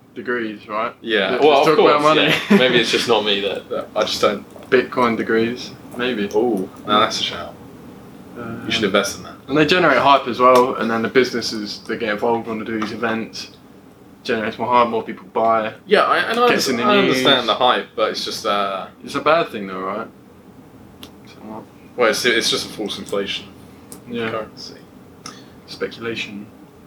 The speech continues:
Speaker 2: Not
Speaker 1: Yeah,
Speaker 2: what's
Speaker 1: but
Speaker 2: gonna happen there.
Speaker 1: it's, it's, it's interesting to have this chat documented. And, like, today's date,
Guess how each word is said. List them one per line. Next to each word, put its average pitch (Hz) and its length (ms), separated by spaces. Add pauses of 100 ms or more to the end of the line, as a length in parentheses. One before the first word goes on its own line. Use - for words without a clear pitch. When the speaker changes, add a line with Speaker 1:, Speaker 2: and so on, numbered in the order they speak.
(420)
Speaker 2:
Not - 920
Speaker 1:
Yeah, 190 60
Speaker 2:
what's 160 120
Speaker 1:
but - 0
Speaker 2:
gonna 170 220
happen - 200 (300)
there. 151 100
Speaker 1:
it's, 143 180
it's, 147 340 (460)
it's - 120
interesting 139 420
to 123 100
have 110 100
this 107 120
chat 120 300 (760)
documented. 131 600 (1500)
And, 101 160
like, 92 140
today's 104 280
date, 117 300